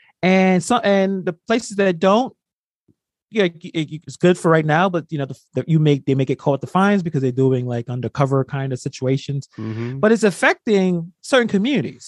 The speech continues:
Speaker 1: sp-, particularly the Black community. Um, a lot of
Speaker 2: Mm-hmm.
Speaker 1: people in the Black community are not vaccinated and do not want to be vaccinated.
Speaker 2: Right.
Speaker 1: So you, um, when I'm doing my food deliveries, I'm going to certain neighborhoods where it's more, you know, affluent, you know, gentrified areas,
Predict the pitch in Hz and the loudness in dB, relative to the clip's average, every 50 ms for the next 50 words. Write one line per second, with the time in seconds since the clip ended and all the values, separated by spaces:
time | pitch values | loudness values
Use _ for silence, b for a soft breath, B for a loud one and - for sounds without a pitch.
0 | - - - - - - - - 160 151 - 330 - 180 170 190 190 190 175 254 | -20 -20 -20 -20 -18 -20 -8 -6 -4 -2 -2 0 2 4 4 4 2 0 2 2
1 | 302 330 311 - - 151 120 110 101 - - _ - 127 131 135 139 135 135 131 | 2 2 2 0 -4 -4 -4 -6 -8 -12 -14 _ -8 -6 -4 -4 -4 -4 -2 -2
2 | 135 135 143 151 160 151 170 170 - - 160 151 139 147 165 175 - - 165 156 | 0 2 2 2 2 0 -2 -6 -4 -2 -2 -2 0 0 -2 -2 -2 -2 -2 0
3 | 165 175 - 151 165 175 160 160 185 - - - 120 113 - - - 135 143 - | 0 0 2 2 2 2 2 2 0 -2 -2 -6 -10 -10 -10 -12 -12 -12 -8 -6
4 | 143 143 143 147 147 143 147 147 143 143 - - 131 151 - - _ - 139 117 | -4 0 0 2 2 2 2 2 0 0 -2 -2 -2 -2 -2 -2 _ -12 -14 -12
5 | 101 - - - - - - 113 104 98 - B B B B B B B B B | -12 -12 -14 -14 -16 -14 -12 -12 -12 -12 -14 B B B B B B B B B
6 | - - 202 180 175 170 170 165 165 160 160 160 - _ _ 180 190 196 165 - | -2 2 4 6 6 6 6 6 6 6 4 2 -2 _ _ 0 0 0 0 0
7 | - 160 156 156 156 156 156 147 - - 170 170 175 175 202 196 180 180 156 - | 0 2 2 4 2 2 0 -4 -2 0 2 2 2 2 2 0 2 0 -2 0
8 | - 370 381 285 220 190 170 170 175 170 170 170 160 - _ _ _ _ - 180 | 0 0 0 0 -2 -4 -4 -6 -6 -6 -6 -8 -10 -14 _ _ _ _ -10 -4
9 | 185 185 190 180 165 160 - 214 202 175 165 196 277 330 247 233 208 196 185 185 | 0 2 2 2 2 0 0 2 2 2 2 2 2 2 2 2 2 2 2 0
10 | 180 180 185 170 165 160 160 160 165 165 165 160 - 180 180 175 175 175 170 165 | -2 -4 -4 -4 -2 0 0 0 -2 -2 -4 -6 -8 -6 -4 -2 0 0 2 2
11 | 160 156 156 160 156 165 160 147 143 - - 156 160 - - 175 170 165 160 160 | 0 0 -2 -2 -4 -4 -6 -6 -6 -4 -2 -4 -4 -2 -2 0 0 2 2 0
12 | 156 156 156 147 190 180 147 139 143 143 151 143 - 151 - 147 139 143 143 139 | 0 0 -2 -4 -6 -6 -4 -4 0 0 0 0 -2 -2 -2 0 2 2 2 2
13 | 131 127 127 131 131 139 143 - | 2 0 0 0 0 -2 -4 -6